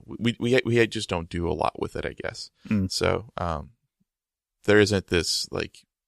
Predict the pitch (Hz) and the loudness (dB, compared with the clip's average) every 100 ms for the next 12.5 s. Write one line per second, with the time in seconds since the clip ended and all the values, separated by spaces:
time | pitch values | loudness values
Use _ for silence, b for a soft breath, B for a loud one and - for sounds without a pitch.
0 | _ _ _ _ 110 110 101 95 - 95 | _ _ _ _ -2 4 4 2 -4 -4
1 | - 71 76 73 78 - _ _ _ _ | -4 -6 -4 -6 -8 -14 _ _ _ _
2 | - - - 87 - 98 - - 117 - | -10 -6 -6 -6 -8 -8 -8 -6 -6 -6
3 | - - 98 - - 92 - - - - | -12 -12 -12 -12 -10 -8 -10 -14 -16 -10
4 | 78 87 - 95 101 - 104 - 95 92 | -8 -8 -6 -4 -4 -4 -6 -4 -6 -6
5 | 90 87 - 78 80 - - - - 82 | -8 -10 -6 -6 -6 -8 -6 -6 -4 -6
6 | - b b _ 104 110 110 90 95 110 | -6 b b _ -2 0 0 2 4 4
7 | 90 98 - - - 185 - - 165 - | 2 -4 -8 -4 2 2 2 6 6 6
8 | 123 - 113 110 - B B - - 101 | 2 2 0 -4 -8 B B -6 -6 -4
9 | - 101 82 - 98 90 - 87 87 87 | 0 0 0 0 2 2 0 -2 -2 -2
10 | 90 87 - 95 - - - 85 92 90 | -2 -2 -6 -8 -8 -8 -6 -6 -6 -8
11 | 90 - - - - - 98 98 98 92 | -10 -12 -10 -10 -8 -10 -8 -6 -6 -4
12 | - 90 90 90 | -2 -2 -2 -2